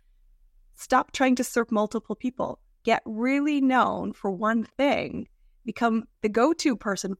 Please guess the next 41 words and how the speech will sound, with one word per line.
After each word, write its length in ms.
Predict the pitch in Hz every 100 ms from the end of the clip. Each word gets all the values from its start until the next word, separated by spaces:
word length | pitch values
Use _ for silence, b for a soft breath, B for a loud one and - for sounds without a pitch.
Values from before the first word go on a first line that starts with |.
| -
for 220 | 339 -
it. 340 | - - - _ _ _ -
And 100 | 190
you're 140 | 302
saying 360 | - 214 202 -
a 80 | 220
minimal 440 | 220 247 269 233 196
viable 460 | 220 277 247 208 -
thing 380 | 170 165 185 -
that 140 | 202
doesn't 180 | 214 254
have 120 | 247
to 80 | 233
have 100 | 196
all 280 | - 220 240
the 120 | 220
bells 320 | 202 196 196
and 140 | 175 196
whistles, 640 | 269 - 151 95 - - _ _ _ _ 202
and 180 | 208
you 100 | 226
can 240 | 285 220 - _
add 380 | - 214 226 208 -
to 140 | - 196
it 140 | 190 -
later. 520 | 226 285 - - - _ _ _ -
I 40 | -
think 180 | 220
that's 220 | 202 - 214
really 280 | 226 226
a, 60 | 208
guys, 320 | 202 208 214
it's 160 | 220 -
a 40 |
golden 420 | - 220 226 226
nugget 280 | 226 226 208
right 180 | 202 196
there 140 | 202
for 120 | 202 196
sure. 360 | - 220 190
So 260 | - 240